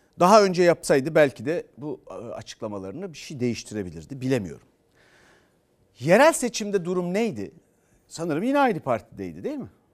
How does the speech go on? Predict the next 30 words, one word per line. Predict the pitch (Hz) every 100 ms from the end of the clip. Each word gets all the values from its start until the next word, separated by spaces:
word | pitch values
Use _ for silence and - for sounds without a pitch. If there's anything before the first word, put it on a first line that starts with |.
| _ _ _ _ _ _ _ _ _ _ _ _ _
Yavuz | 113 120 110 - -
Ağar | 113 123 120
Alioğlu. | 113 110 92 71 _ _ _ _ _ _ _ _ _ _ _ _ _
O | 123
zaman | 156 165
bir | 151
problem | 170 160 175 226
yok | 269 -
muydu? | 73 _ _ _ _ _
Benzer | 90 113 131 131 233 196
bir |
denklem | 135 107 - 92 76
vardı. | 67 - _ _ _ _ -
Sonra | - 226 285
ne | 269
oldu? | 277 254 131 202
Sonra | - 190 196
bir | 175
şey | 226
oldu | 220 233 285
mu? | - _ _ _ _ _ _ _ _ _
Ayrıca | - 226 226
elli | 220 226 254
artı | 254 185 254 165
bir | 208 165 - - -
için | 135 - 165
her | 180
şey | 180 196 151
mübah | 143 143 160 - _ _ _ _ _
değilse, | 104 131 147 143 -